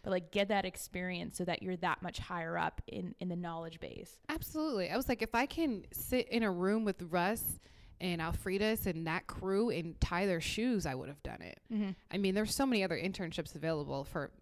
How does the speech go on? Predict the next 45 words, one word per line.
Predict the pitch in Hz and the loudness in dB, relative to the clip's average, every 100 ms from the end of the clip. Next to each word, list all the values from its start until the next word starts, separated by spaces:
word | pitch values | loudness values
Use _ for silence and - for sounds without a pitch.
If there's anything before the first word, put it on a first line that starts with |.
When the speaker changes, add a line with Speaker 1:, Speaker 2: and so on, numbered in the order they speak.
| - | -14
Speaker 2:
University | 170 180 160 160 147 | -4 -2 0 -2 -4
of | |
Maryland | 151 165 165 143 | -2 0 -2 -4
students. | - 143 139 160 - | -6 -8 -8 -10 -12
I | - - - | -16 -16 -4
could | 220 | -4
have | |
made | 147 151 | -4 -6
some | 156 | -8
money | 147 143 147 | -6 -6 -6
doing | 147 151 143 | -4 -6 -6
something | - 143 147 143 | -10 -14 -12 -10
else, | 143 175 | -8 -6
but | - 156 - - - - | -4 -4 -4 -10 -14 -8
that's | - 233 - | -2 0 2
what | 240 | 2
I | 220 | 4
wanted | 208 190 | 4 0
to | 196 | -2
do. | 170 185 208 165 | -2 2 2 2
And | 151 156 - - | -2 -8 -12 0
even | 269 320 | 2 4
my | 302 | 4
job | 240 202 185 | 2 2 2
now, | 175 165 147 147 - - - - - - | 2 0 0 -2 -8 -18 -18 -20 -8 -2
I, | 202 | 0
I | 208 | 2
loved | 208 196 202 233 240 - | 2 4 6 6 2 -2
the | 180 202 | -4 -4
station, | - 165 175 185 175 | -2 -2 -2 -2 0
I | 156 | 0
loved | 156 160 156 151 - - | 0 2 0 -2 -6 -6
the | 156 | -4
company, | - 165 - 156 156 151 | -4 -4 -4 -4 -4 -4
but | 151 143 - - - - | -2 -4 -6 -18 -20 0
I | 208 | 4
really | 202 330 349 | 8 8 8
just | 262 | 6
wanted | 214 | 4
to | 185 | 6
work | 175 180 | 4 2
for | 180 | 0
my | 156 | 0
program | - 185 165 | 2 2 0
director. | 151 - 185 - - | -2 -4 -6 -6 -8